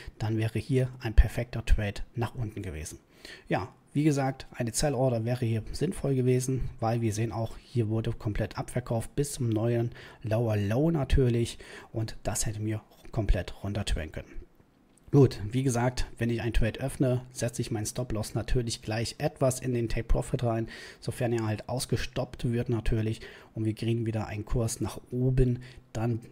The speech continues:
warte ich natürlich auch nochmal ab. Also hier haben wir rein theoretisch heute früh beim Nasdaq nicht so viele Trades gemacht, das waren vielleicht nur zwei, drei Stück.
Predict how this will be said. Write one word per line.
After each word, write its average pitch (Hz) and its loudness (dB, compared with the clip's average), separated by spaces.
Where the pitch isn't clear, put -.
warte 101 -4
ich 120 -4
natürlich 120 0
auch 113 -4
nochmal 107 -4
ab. - -4
Also 110 -2
hier 143 0
haben 127 0
wir 123 0
rein 117 -6
theoretisch 120 0
heute 131 -4
früh 131 -2
beim 123 0
Nasdaq 123 -4
nicht 117 -2
so 156 -4
viele 139 -2
Trades - 0
gemacht, 123 -2
das - -4
waren 117 0
vielleicht 110 -2
nur 110 -4
zwei, 123 -2
drei - -8
Stück. - -6